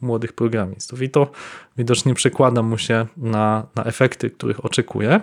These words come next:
I to mnie właśnie zadziwiło, że na tak niszowych nawet tematach na TikToku jest cała masa osób, bo, bo nie, bo nie wierzę, że ten profil może oglądać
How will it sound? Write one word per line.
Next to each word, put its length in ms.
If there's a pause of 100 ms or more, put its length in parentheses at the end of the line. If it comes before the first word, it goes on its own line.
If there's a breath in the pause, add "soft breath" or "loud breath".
(800)
I 60
to 140
mnie 140
właśnie 260
zadziwiło, 400
że 160 (420 loud breath)
na 100
tak 260
niszowych 640
nawet 680
tematach 600 (540 loud breath)
na 260
TikToku 580
jest 240
cała 260
masa 340
osób, 460
bo, 260
bo 120
nie, 200
bo 140
nie 140
wierzę, 280
że 140
ten 180
profil 340
może 320
oglądać 580